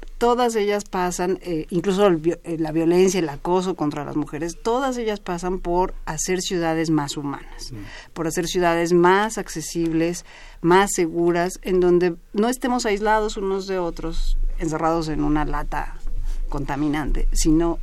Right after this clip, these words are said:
Speaker 1: realmente, pues, utilizando el espacio público y recuperando el espacio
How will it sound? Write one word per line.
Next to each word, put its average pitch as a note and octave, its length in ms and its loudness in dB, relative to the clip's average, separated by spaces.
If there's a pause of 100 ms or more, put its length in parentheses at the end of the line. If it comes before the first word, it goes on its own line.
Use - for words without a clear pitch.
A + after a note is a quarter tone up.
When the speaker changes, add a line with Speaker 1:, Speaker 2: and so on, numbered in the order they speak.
(140)
Speaker 1:
realmente, D3+ 580 -4 (240)
pues, - 300 -10
utilizando F3 600 2
el E3+ 80 2
espacio D#3 380 -4
público D3 640 -4
y - 60 -6
recuperando D#3 760 0
el D#3+ 80 -2
espacio D#3 560 -4